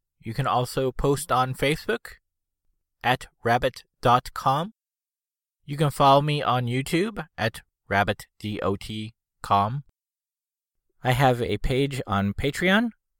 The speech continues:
at w w w dot p a t r e o n dot com slash rabbit,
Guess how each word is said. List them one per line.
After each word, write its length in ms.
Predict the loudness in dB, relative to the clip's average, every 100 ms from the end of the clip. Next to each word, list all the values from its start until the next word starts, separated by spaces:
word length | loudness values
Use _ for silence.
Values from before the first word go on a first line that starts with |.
| _
at 360 | 0 2 2 -4 _ -8
w 360 | -4 0 -2 -2
w 320 | -6 -2 -4
w 420 | -2 -4 -2 -4 -6 _ _ _ _
dot 360 | 0 0 -2 -20 _ _ _ _
p 220 | -8 2
a 180 | 4 4
t 440 | 2 -6 -6 -8 -14 _
r 460 | -2 0 2 0 -4 _ _
e 320 | -8 -4 -4 -6 4
o 320 | 8 8 6 2
n 320 | -6 -4 -4 -6 _ _
dot 300 | -2 0 0 -6
com 500 | -4 0 0 0 -6 _ _ _
slash 600 | -12 4 6 6 4 -6 _
rabbit, 400 | -2 -2 -6 -14